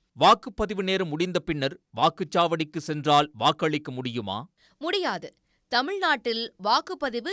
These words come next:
Speaker 2: காலை ஏழு மணிக்கு தொடங்கி மாலை ஆறு மணிக்கு நிறைவடையும்.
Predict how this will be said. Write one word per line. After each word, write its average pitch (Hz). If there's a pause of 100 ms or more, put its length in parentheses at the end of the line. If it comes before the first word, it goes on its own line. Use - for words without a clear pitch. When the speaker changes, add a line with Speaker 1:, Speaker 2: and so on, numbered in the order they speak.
Speaker 2:
காலை 254
ஏழு 330
மணிக்கு 294
தொடங்கி 214
மாலை 240
ஆறு 330
மணிக்கு 277
நிறைவடையும். 214